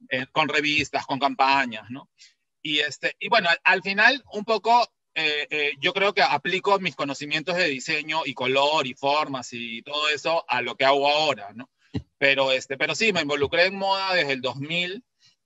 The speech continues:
y, este, igual tenía ese bichito de la ilustración, ¿no? Que no, de repente no lo tomaba tan en serio. Este, siempre me gustaba ilustrar y todo, pero era como para mí nada más, ¿no? No lo mostraba, nada.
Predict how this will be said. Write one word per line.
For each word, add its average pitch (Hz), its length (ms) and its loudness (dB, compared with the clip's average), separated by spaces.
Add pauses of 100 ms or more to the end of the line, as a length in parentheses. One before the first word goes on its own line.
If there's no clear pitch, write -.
(160)
y, 139 180 0
este, 120 840 -6 (840)
igual 143 260 0
tenía 170 220 0
ese 180 160 2
bichito 147 380 -4
de 160 80 2
la 160 60 2
ilustración, 135 800 -4
¿no? 135 180 -12
Que 123 120 -6
no, 123 240 -6
de 131 120 -4
repente 131 280 -4
no 143 140 -2
lo 151 100 -2
tomaba 139 300 0
tan 135 160 -4
en 110 120 -10
serio. 127 480 -4 (400)
Este, 127 420 -10 (140)
siempre 151 280 -4
me 165 120 0
gustaba 147 280 -2
ilustrar 151 540 2
y 135 60 -4
todo, 160 180 2
pero 139 180 2
era 165 220 4 (520)
como 131 160 -4
para 123 200 0
mí 151 140 -2
nada 135 220 0
más, 120 180 -8
¿no? 120 120 -8
No 131 100 -4
lo 135 80 -4
mostraba, 131 500 0
nada. 110 220 -12